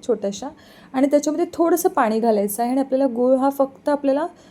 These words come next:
वितळवून घ्यायचा आहे. जर तुमच्याकडे मायक्रोवेव्ह असेल तर एक ते दोन मिनटं तुम्ही मायक्रोवेव्ह करू शकता.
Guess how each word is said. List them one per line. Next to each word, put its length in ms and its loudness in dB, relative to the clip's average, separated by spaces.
वितळवून 420 6
घ्यायचा 340 2
आहे. 100 0
जर 140 0
तुमच्याकडे 360 -2
मायक्रोवेव्ह 540 0
असेल 220 -6
तर 100 4
एक 200 2
ते 60 4
दोन 200 0
मिनटं 240 -2
तुम्ही 180 -2
मायक्रोवेव्ह 520 -2
करू 200 -2
शकता. 400 -10